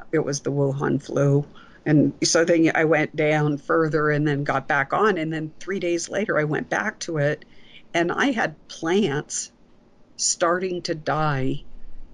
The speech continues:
in my house. And they,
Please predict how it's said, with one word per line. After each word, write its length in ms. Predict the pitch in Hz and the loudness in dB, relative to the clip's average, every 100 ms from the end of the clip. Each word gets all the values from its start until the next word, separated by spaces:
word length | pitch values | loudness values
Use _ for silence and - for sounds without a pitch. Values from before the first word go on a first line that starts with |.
| - | 0
in 180 | 339 160 | 0 2
my 220 | 143 147 | 0 -2
house. 640 | 147 185 151 - - - - - - | -2 -4 -4 -4 -4 -4 -8 -20 -4
And 260 | 165 160 156 - | 0 0 -2 -2
they, 380 | 156 170 180 | 2 2 2